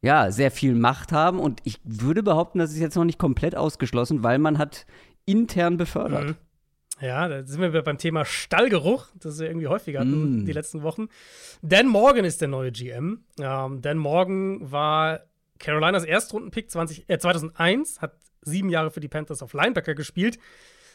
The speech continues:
Speaker 2: Nach der Karriere dann in die Executive-Richtung gegangen, Scouting, dann Pro Personnel und seit zwanzig einundzwanzig war er wieder in Carolina.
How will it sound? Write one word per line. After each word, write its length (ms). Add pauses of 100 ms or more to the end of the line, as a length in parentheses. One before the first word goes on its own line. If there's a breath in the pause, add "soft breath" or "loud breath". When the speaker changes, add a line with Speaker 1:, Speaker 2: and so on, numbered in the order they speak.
(120)
Speaker 2:
Nach 180
der 140
Karriere 340
dann 280
in 120
die 160
Executive-Richtung 1160
gegangen, 260
Scouting, 500
dann 160
Pro 220
Personnel 480
und 280
seit 360
zwanzig 360
einundzwanzig 920
war 180
er 120
wieder 180
in 80
Carolina. 540